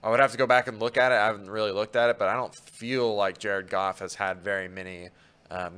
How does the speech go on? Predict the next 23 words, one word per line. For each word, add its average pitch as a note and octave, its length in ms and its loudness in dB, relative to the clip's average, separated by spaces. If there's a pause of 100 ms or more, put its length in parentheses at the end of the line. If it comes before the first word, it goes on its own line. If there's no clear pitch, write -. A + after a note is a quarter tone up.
game-winning G2 800 -10 (240)
drives G2 580 -2
this B2 240 -6
year. C#3 380 -4 (600)
Um, F#2 580 -4 (180)
Brock A2+ 180 -2
Purdy A2 220 -2
just G#2 200 -10
doesn't G2+ 200 -6
have G2 120 -4
enough, F#2+ 540 -8 (160)
uh, F2+ 520 -8 (520)
opportunities A2+ 1000 -8
to F#2 300 -12
really G2 320 -6
look F#2 260 -10
at. B2+ 340 -6
So F2+ 360 -4
I, F2+ 200 -4 (500)
I - 60 0
don't C3+ 140 6
know. G#2 240 0 (320)
From A#2 520 2